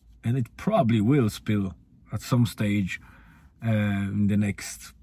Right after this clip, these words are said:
couple of hundreds, maybe thousand years, but obviously we won't be there. But it's amazing that so much water is held just above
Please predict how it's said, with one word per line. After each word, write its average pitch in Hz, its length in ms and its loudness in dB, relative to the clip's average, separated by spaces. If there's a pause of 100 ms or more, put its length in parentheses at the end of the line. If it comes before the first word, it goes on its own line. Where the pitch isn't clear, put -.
(120)
couple 110 260 0
of 95 80 -2
hundreds, 104 520 0
maybe 98 340 2
thousand 98 420 0
years, 113 440 2
but 90 220 -4
obviously 92 500 -6 (600)
we 107 120 0
won't 101 400 2
be 90 180 0
there. 104 420 -2 (1000)
But 117 220 2
it's 110 160 0
amazing 120 520 6
that 98 440 -2
so - 220 -2
much 110 260 0
water 104 420 0
is 90 440 -10 (220)
held 101 600 -2
just - 340 -2
above 92 480 -4